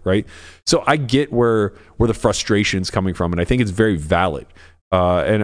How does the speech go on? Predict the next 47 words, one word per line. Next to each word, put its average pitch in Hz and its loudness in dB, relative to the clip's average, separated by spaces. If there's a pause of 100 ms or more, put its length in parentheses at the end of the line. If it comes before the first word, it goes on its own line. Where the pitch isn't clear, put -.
and 117 0
I 113 2
share 156 2
in 90 0
it - -4
to 110 0
some 101 0
degree. 101 0 (500)
Um, 101 2 (880)
I 127 4
think 143 -2
that 120 0 (540)
the 123 2
other 147 2
thing 156 2
that 131 2
we're 113 2
kind 113 0
of 101 -2 (240)
wondering 131 2
about 92 0
is, 107 0
like, 101 2
where 120 2
is 165 0
the 143 2
Integrity 120 0
Council - -14 (420)
that 110 2
was 117 0
put 135 4
together 120 2
during 113 2
the 110 2
Ali 113 0
and 98 0
Jake 101 2
thing? 80 -4
Like, 92 -2
was 120 0
that 139 0
just 151 2
something 147 0
to, 113 0 (600)
uh, 98 2
kind 117 0
of, 95 -4